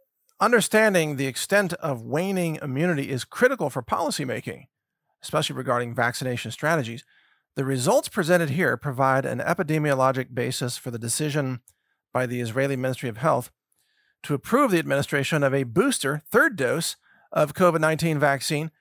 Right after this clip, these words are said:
to persons who had been vaccinated at least five months previously. The findings also suggest the need to follow the effects of waning immunity closely and to inform policymakers worldwide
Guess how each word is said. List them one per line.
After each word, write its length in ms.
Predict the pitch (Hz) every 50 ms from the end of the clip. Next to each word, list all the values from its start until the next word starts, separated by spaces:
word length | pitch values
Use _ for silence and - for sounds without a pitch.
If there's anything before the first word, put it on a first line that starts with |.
| _ _ -
to 120 | - 160
persons 480 | - - 180 190 175 - 190 180 165 -
who 100 | 185 175
had 120 | 175 160
been 200 | 143 165 156 151
vaccinated 640 | 143 156 151 156 - - 160 151 147 143 151 147 139
at 120 | 139 135
least 240 | 139 151 151 - -
five 240 | - 147 147 143 135
months 260 | 131 135 143 143 -
previously. 680 | - - 233 277 285 214 151 131 - 147 131 120 - _ _ _ _ _ _ _ _ _ _ _ _ _ _ _ _
The 60 | - 110
findings 440 | - - 165 180 185 185 180 151
also 320 | 156 156 170 165 - 170 156
suggest 600 | 143 - - 143 120 117 143 143 147 143 - -
the 80 | 135
need 420 | 131 123 127 139 165 170 165 151 -
to 120 | - 139
follow 500 | 123 - - - 156 156 175 190 196 185
the 140 | 170 156 147
effects 500 | 135 131 - - 160 139 131 - - -
of 120 | 135 120
waning 440 | 117 117 135 143 156 160 165 160 156
immunity 440 | 143 127 127 147 165 156 135 127 120
closely 580 | - - - 202 233 214 - - 147 147 139 _ _ _ _ _ _ _ _ _
and 180 | - - 139 131
to 140 | - 160 156
inform 480 | 143 135 - - - 185 226 247 226
policymakers 960 | - - 214 226 269 294 277 - - 147 127 120 117 113 - 117 117 127 - - _ _ _ _ _ _ _ _ _
worldwide 720 | 131 156 208 226 170 135 165 214 262 240 131 123 127 151